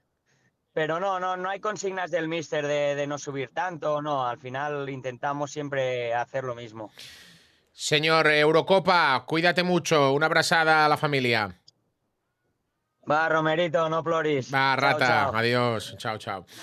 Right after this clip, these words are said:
Speaker 2: Vaya rata que está hecha Iván, eh, Balliu. Eh, el alcalde de Caldas de, de Malavella. Su padre es el alcalde de Caldas de, de Malavella.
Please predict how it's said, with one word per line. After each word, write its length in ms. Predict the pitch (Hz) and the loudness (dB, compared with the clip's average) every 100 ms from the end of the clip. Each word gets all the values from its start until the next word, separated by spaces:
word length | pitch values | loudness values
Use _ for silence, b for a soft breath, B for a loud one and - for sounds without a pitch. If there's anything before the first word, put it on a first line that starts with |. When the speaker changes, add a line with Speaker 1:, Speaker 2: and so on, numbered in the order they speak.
| B B B | B B B
Speaker 2:
Vaya 420 | 123 151 165 170 | -2 2 4 2
rata 680 | 160 165 160 185 220 180 185 | 2 2 2 2 2 0 0
que 140 | 160 151 | 2 0
está 300 | 147 165 156 | 2 2 2
hecha 520 | 147 156 143 135 139 | 2 2 2 2 0
Iván, 460 | 143 135 147 147 143 | 0 2 2 2 2
eh, 400 | 135 131 123 123 | 4 4 4 2
Balliu. 400 | 117 110 101 98 B B B _ | 2 0 -4 -8 B B B _
Eh, 720 | 151 147 143 139 135 135 131 131 | 2 4 4 2 2 0 0 0
el 100 | 139 | 0
alcalde 480 | 143 147 160 135 131 | 0 0 2 2 2
de 140 | 127 | 0
Caldas 400 | 143 139 131 117 | 0 0 0 0
de, 360 | 123 120 117 113 | 2 2 2 0
de 80 | 117 | -2
Malavella. 420 | 113 107 92 87 | -4 -4 -6 -10
Su 160 | - 110 | -8 0
padre 360 | 185 139 92 | 0 0 -6
es 100 | 98 | -8
el 100 | 104 | -6
alcalde 400 | 101 - 107 104 | -6 -4 -4 -4
de 140 | 101 90 | -6 -6
Caldas 360 | 110 104 98 | -6 -6 -8
de, 280 | 101 98 92 | -10 -10 -10
de 80 | 98 | -12
Malavella. 400 | 92 87 82 | -14 -14 -16